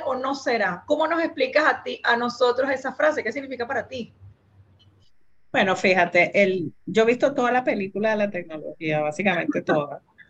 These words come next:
Speaker 2: Y el futuro cada vez, o sea, el día a día es cada vez más digital. La pandemia aceleró un proceso de transformación donde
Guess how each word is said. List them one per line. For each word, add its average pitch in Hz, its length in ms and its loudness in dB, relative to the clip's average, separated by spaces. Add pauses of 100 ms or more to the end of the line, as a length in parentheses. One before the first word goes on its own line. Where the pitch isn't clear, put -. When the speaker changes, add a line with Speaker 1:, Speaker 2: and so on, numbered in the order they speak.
(340)
Speaker 2:
Y 247 120 2
el 269 100 2
futuro 247 400 2
cada 240 280 6
vez, 269 340 4
o - 40 2
sea, 208 220 4
el 185 260 -2
día 233 200 2
a - 20 4
día 302 180 2
es 320 60 -6
cada 214 200 4
vez 208 140 6
más 208 160 0
digital. 202 500 0
La 175 140 2
pandemia 196 720 2
aceleró 202 600 0
un 220 100 -4
proceso 208 440 -6
de 247 60 -4
transformación 190 1000 -2
donde 190 500 2